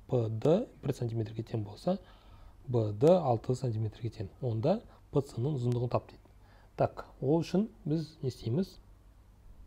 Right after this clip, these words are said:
Осындай перпенди-, ә, диагональ сызамыз, да? Диагональ сызған кезде ол квадрат үшін не болады? Екеуі перпендикуляр болады бір ең алдымен. И біз білеміз, что олар осы қиысқан нүктесі, делік мына О десек, онда ол бірдей бөлікке бөледі, иә? Мысалы, мынау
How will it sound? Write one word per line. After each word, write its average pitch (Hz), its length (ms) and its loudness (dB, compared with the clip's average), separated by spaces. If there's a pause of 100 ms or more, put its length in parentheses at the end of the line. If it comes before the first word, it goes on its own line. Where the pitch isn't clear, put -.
(120)
Осындай 143 400 0
перпенди-, 156 420 -2
ә, 123 300 2
диагональ 117 500 6
сызамыз, 98 320 -8
да? 180 140 0 (520)
Диагональ 160 380 6
сызған 127 260 4
кезде 139 140 2
ол 170 160 2
квадрат 131 480 6
үшін - 240 -4 (340)
не 139 80 0
болады? 143 300 2
Екеуі 151 160 0
перпендикуляр 127 720 0
болады 147 340 2
бір 220 300 0
ең 185 160 0
алдымен. 185 280 0 (100)
И 185 120 0
біз 151 160 -2
білеміз, 127 300 0
что - 160 2
олар 120 380 2 (500)
осы - 240 -4
қиысқан 117 460 -2
нүктесі, 160 340 -2
делік 117 320 0
мына 110 220 -4
О 135 280 6
десек, 120 360 0 (380)
онда 131 180 0
ол 156 160 4
бірдей 139 300 4
бөлікке 117 320 0
бөледі, 101 280 0
иә? 220 40 0
Мысалы, 147 320 2
мынау 127 600 0